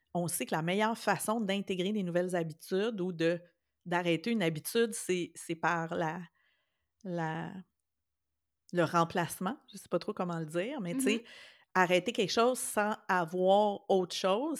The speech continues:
Speaker 1: c'est vraiment difficile
Speaker 2: Ouais.
Speaker 1: parce qu'on est juste focalisé sur le manque qu'on est en train de vivre.
Speaker 2: Mm-hmm.
Speaker 1: Donc, je trouvais ça super intéressant. Mais ça m'amenait à me dire, est-ce que moi,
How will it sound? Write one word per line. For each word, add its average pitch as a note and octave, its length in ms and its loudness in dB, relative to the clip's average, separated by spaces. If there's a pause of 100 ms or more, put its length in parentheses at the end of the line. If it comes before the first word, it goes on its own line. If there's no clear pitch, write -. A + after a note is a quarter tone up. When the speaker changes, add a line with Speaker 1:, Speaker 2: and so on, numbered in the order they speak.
Speaker 1:
c'est E3+ 120 -8
vraiment E3 540 -2
difficile B3 400 0
Speaker 2:
Ouais. G3 60 0
Speaker 1:
parce - 160 0
qu'on F3 160 -2
est F3 100 0
juste G3 200 -4
focalisé F3+ 640 0
sur E3+ 260 0
le E3 140 2
manque E3+ 500 -4 (100)
qu'on F3+ 160 -8
est E3 140 -8
en E3+ 100 -6
train E3+ 200 -6
de D#3 80 -10
vivre. E3+ 180 -6 (300)
Speaker 2:
Mm-hmm. A#3+ 340 -4 (460)
Speaker 1:
Donc, C#4 140 -2
je - 40 -6
trouvais F#3+ 160 2
ça D#4 140 -4
super C#4 240 -2
intéressant. F3 500 -4 (460)
Mais A#3+ 140 -4
ça F3+ 160 0
m'amenait E3+ 360 -2
à C4 140 0
me E3 100 -4
dire, F3 380 -2 (1120)
est-ce F3+ 200 -4
que B3 120 4
moi, G#3 380 0